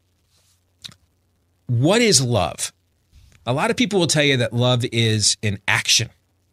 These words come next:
Um, that's what a lot of conservatives will tell you. Even a lot of Christians will say that. Or, and, and you'll hear a lot of, uh, progressives or liberals say that, you know, basically,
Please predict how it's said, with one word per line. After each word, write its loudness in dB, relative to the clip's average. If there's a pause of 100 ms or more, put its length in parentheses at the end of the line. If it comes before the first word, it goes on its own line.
(1800)
Um, 2
that's 2
what 2
a 4
lot 4
of -2
conservatives 0
will -6
tell -4
you. -14 (1200)
Even 2
a 2
lot 2
of 0
Christians 0
will -4
say -2
that. -14 (440)
Or, 2
and, 0
and 2
you'll 2
hear 4
a 2
lot 2
of, -2
uh, 0
progressives 0
or 0
liberals 2
say 2
that, -4
you 0
know, -2
basically, 0